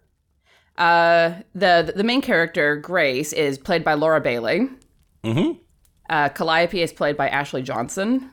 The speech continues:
Speaker 1: Uh, Athena is Felicia Day, which is just beautiful.
Speaker 2: <laughs>
Speaker 1: Uh, Troy Baker is Apollo. Uh, Persephone is Mary Elizabeth McGlynn, which, whew.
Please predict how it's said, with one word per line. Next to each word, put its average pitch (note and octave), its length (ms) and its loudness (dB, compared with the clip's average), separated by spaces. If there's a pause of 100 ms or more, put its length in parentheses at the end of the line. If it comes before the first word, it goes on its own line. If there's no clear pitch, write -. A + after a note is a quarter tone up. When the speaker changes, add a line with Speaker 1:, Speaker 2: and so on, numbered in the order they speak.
(120)
Speaker 1:
Uh, C#3 260 2
Athena G#3+ 520 -2
is E3 260 0
Felicia E3+ 380 -4
Day, D#3+ 320 0
which C3+ 380 -4
is C#3+ 200 -4
just - 360 -6
beautiful. C#3+ 640 -2
Speaker 2:
<laughs> - 60 -14 (1040)
Speaker 1:
Uh, D3 480 2
Troy F#3 240 -2
Baker E3 340 -2
is C3+ 80 -4
Apollo. G#3 880 0 (340)
Uh, C#3 280 0
Persephone F#3+ 560 -6
is D3 160 0
Mary D3 240 0
Elizabeth D3+ 460 -2
McGlynn, D#3 520 0 (680)
which, - 360 -4 (380)
whew. D#3+ 520 2